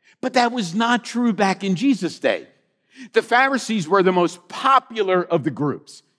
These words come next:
They were the teachers that all the people came around and listened to. The Sadducees kind of sold out to Rome.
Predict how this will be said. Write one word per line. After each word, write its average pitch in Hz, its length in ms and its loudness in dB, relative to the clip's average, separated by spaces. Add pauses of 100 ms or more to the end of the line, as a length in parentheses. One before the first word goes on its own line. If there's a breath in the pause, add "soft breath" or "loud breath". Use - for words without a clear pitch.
(280 loud breath)
They 247 180 6
were 269 160 0
the 240 120 -4
teachers 220 520 -4
that 180 220 0
all 226 380 4
the 185 240 2 (100)
people 220 340 -2
came 220 320 0
around 214 360 2
and 208 160 4
listened 202 380 -2
to. 120 260 -2 (420 soft breath)
The 208 100 0
Sadducees 214 920 -2
kind 180 200 -2
of 151 60 -4
sold 202 400 2
out 170 260 2
to 170 100 -4
Rome. 139 440 -2